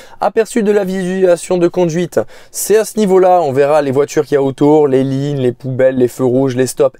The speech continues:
et cetera. Donc ça va être tout ce qui va se passer à ce niveau-là. Ensuite, la vitesse définie, quand on met le régulateur de vitesse, c'est à la vitesse actuelle, c'est-à-dire par exemple je suis à quatre-vingts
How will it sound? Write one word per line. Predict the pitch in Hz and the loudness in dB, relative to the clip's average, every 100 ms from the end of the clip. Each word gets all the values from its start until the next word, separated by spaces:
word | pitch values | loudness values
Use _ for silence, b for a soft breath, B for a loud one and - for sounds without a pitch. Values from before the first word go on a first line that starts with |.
| - | -4
et | 180 | -2
cetera. | - 175 - 151 156 | 0 -2 0 2 2
Donc | 131 127 | 0 -2
ça | 143 | 0
va | 127 | 2
être | 131 - | 0 0
tout | 208 | -6
ce | - | -4
qui | 214 | -2
va | 180 | -2
se | - | 0
passer | 160 - 156 143 B B B B B - | -2 0 0 0 B B B B B -8
à | 185 | -6
ce | - 170 | -2 -2
niveau-là. | 139 123 117 143 349 - - - - _ - - - | -2 0 2 0 -2 -10 -20 -20 -20 _ -20 -14 -6
Ensuite, | 165 - 202 180 - - B B B B - | -6 -4 -6 -2 -4 -6 B B B B -6
la | 120 131 156 190 190 | 0 2 2 2 2
vitesse | 175 180 180 165 | 0 0 0 0
définie, | 170 - 165 170 | -2 -2 -2 -2
quand | - | 0
on | 139 | -2
met | 147 151 | 0 2
le | |
régulateur | 147 147 156 143 156 147 | 2 0 0 0 2 0
de | 135 | 0
vitesse, | 139 131 147 139 - 104 - B B | -4 -2 -2 -2 -4 -6 -6 B B
c'est | - - 170 160 | -18 -4 0 0
à | 131 | 0
la | 131 | 0
vitesse | 131 143 - 170 156 - 110 - - | -2 -4 -2 0 0 -2 -4 -4 -6
actuelle, | 135 - - 143 175 | -8 -6 -2 0 -2
c'est-à-dire | - 131 123 139 | -4 -2 0 -2
par | 131 117 | -2 -4
exemple | 120 143 | -4 -6
je | 120 | -6
suis | 113 - 156 | -8 -4 0
à | 120 | 0
quatre-vingts | 113 143 - 147 143 143 | 0 -2 -2 -2 -2 -4